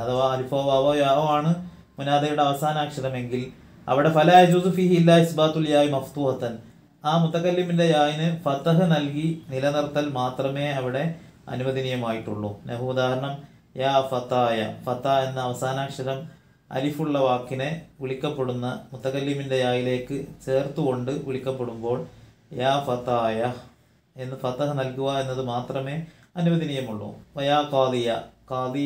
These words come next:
എന്ന അവസാനാക്ഷരം യാ ഉള്ള മുത്ത-, ഏഹ്, ഇല്ലത്തിന്റെ അക്ഷരമുള്ള മുനാദയെ മുത്തകല്ലിമിന്റെ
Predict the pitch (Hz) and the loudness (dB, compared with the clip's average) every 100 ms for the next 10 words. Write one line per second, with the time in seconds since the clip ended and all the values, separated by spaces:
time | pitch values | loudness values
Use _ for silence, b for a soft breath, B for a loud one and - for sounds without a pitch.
0 | 139 131 127 120 135 135 131 131 127 123 | -4 -6 -6 -4 -2 -2 -2 -4 -6 -2
1 | 123 131 135 139 160 B B _ - 123 | -2 0 -2 -4 -6 B B _ -16 -12
2 | 143 139 131 127 131 131 139 143 143 135 | -4 0 0 0 -4 -4 -2 -2 -2 -2
3 | - 139 131 120 127 156 127 123 120 117 | 0 -2 -2 -2 -2 -2 -4 -4 -4 -4
4 | 113 120 165 - _ _ _ _ - 190 | -4 -6 -8 -16 _ _ _ _ -8 -4
5 | 156 156 156 151 | -2 -2 -2 -2